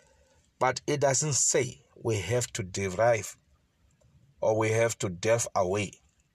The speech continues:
from the true mission that God have called us on this planet Earth. And his purpose for our life is to win souls, is to win souls by any cost.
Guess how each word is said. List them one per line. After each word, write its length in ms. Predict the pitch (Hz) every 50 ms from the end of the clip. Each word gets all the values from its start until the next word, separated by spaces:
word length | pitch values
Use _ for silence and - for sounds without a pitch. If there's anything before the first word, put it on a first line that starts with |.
| _ - - _ _ _ _ _ _ _ _ _ _
from 560 | - - - - 131 135 135 135 117 95 - - - _ _ _
the 140 | - 110 104
true 420 | - - - 151 151 147 147 135 135 - _ _ _ _ _ _
mission 520 | - 92 110 123 123 - - 123 117 117 110
that 220 | 104 104 - -
God 200 | - - 113 127
have 220 | 117 110 104 - -
called 300 | - - 143 139 123 -
us 320 | - - - - - - - _ _ _ _ - - _ -
on 100 | - 98
this 180 | 98 98 - -
planet 400 | - 113 107 107 104 98 - -
Earth. 280 | - 87 90 - - _ _ _ _ _ _ _ _ _ _ _ _ _ _ _
And 300 | - 135 135 123 120 110 - _ _
his 560 | - - 95 135 175 185 - - - - - _ _ _ _ _ _
purpose 360 | - 143 135 123 127 117 -
for 200 | - - 113 104
our 60 | 95
life 340 | 98 107 113 110 98 95 - - - - _ _ _ -
is 140 | 107 - -
to 100 | - 98
win 220 | 90 95 107 107
souls, 520 | - - - - 120 101 101 - - - - _ _ _ _ _ _ _ _ _ _ _ _ _ _ _ _ _ _ _ _ _ _ _ _ _
is 160 | 127 127 -
to 100 | - -
win 220 | 120 117 131 143 135
souls 420 | - - - 160 151 147 139 131
by 180 | 117 113 110 104 - _ -
any 180 | 147 147 147
cost. 480 | 147 - - 147 110 - - - -